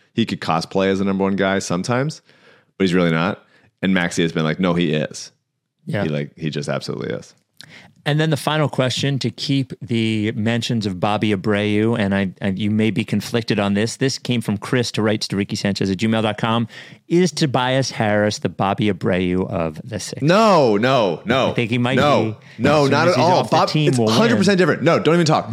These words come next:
Speaker 1: Don't even talk.
Speaker 2: Mm. I
Speaker 1: Bobby
Speaker 2: think it's
Speaker 1: Abreu was
Speaker 2: possible.
Speaker 1: ruthlessly efficient and
Speaker 2: Yeah.
Speaker 1: incredibly underappreciated because he
Speaker 2: No.
Speaker 1: didn't do the traditional things. Tobias
Speaker 2: Mm.
Speaker 1: does the traditional things, like, like,
Speaker 2: Mm.
Speaker 1: gets to his mid-range, gets to his post-up, like,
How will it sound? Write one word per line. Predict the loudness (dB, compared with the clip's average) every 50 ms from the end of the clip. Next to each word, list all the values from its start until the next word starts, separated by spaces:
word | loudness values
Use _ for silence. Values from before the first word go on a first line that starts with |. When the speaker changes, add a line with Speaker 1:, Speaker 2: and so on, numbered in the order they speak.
| -6 -4 -2
Speaker 1:
Don't | 2 2 4 4
even | 4
talk. | 4 2 2 0 -4 -12 _
Speaker 2:
Mm. | _ _ _ _ _ 0
I |
Speaker 1:
Bobby | 2 4 4
Speaker 2:
think | 4 4
it's | 4
Speaker 1:
Abreu | 6 6 6 6 6
was | 4 4 4 2 -2
Speaker 2:
possible. | -6 -10 _ _ _ _ _ -8 0 2
Speaker 1:
ruthlessly | 4 4 4 4 4 2 2 2 4 4 4 4
efficient | 4 2 2 2 2 2 2 0 -2 -2 -2 -8 -10 -12 _ _ _ _ _ -6
and | -2 0 2 2
Speaker 2:
Yeah. | 2
Speaker 1:
incredibly | 0 0 0 2 2 4 4 4 2 4 4 4 4 4 4 2 0 -4 _ _ -2
underappreciated | 0 2 4 4 4 2 2 0 0 2 2 2 2 2 2 0 0 0 -2 -4 -6 -8 _ _ -18 -8
because | -4 -2 0 0 2 2
he | 2 2
Speaker 2:
No. | 2
Speaker 1:
didn't | 2 2 2 2
do | 2 2 2
the | 2 0
traditional | 0 2 2 2 2 2 0 -2 -2
things. | -2 -2 -4 -6 -6 -10 _ -2
Tobias | -2 0 2 2 2 4 4 2 2 0 0
Speaker 2:
Mm. | 0 2
Speaker 1:
does | 4 4 4 4 2 0
the | 0 0
traditional | 2 2 2 2 2 2 2 0 0
things, | 0 0 0 0 0 0 0
like, | 0 0 2
like, | 2 0 2
Speaker 2:
Mm. | 2 2
Speaker 1:
gets | 0 2 2
to | 4
his | 4 4 4
mid-range, | 4 2 4 4 2 2 2 0 -2 -2
gets | -2 -2 -2 0
to | 0 2
his | 2 0
post-up, | 0 0 0 2 2 2 2 2 2 0 0
like, | -2 -2 -2 -2 -4